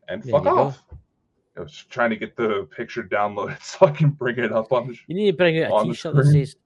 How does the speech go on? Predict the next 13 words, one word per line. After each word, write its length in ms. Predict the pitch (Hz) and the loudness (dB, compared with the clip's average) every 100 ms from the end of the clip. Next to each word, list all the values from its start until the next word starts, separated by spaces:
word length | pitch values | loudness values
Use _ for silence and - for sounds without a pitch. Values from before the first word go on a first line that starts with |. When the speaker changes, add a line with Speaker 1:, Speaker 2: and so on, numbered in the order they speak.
| _ _ _ 98 | _ _ _ -14
Speaker 2:
a 40 | |
t-shirt 420 | - 147 139 135 117 | -12 -14 -10 -10 -10
that 140 | 110 | -12
says 240 | - 117 - | -12 -14 -12
something 280 | 117 110 | -14 -14
like 100 | 107 | -16
that. 200 | 98 95 101 _ _ _ _ _ _ _ _ _ _ _ _ _ _ _ _ _ _ _ _ _ _ _ _ _ _ | -18 -20 -20 _ _ _ _ _ _ _ _ _ _ _ _ _ _ _ _ _ _ _ _ _ _ _ _ _ _
Speaker 1:
Yeah, 600 | 381 392 381 370 339 320 | -4 0 4 4 2 -4
we 200 | 240 156 | -6 -8
can 140 | 143 87 | -6 -8
do 100 | 87 | -4
that 260 | 90 - | -6 -6
pretty, 340 | - 101 87 | -10 -10 -12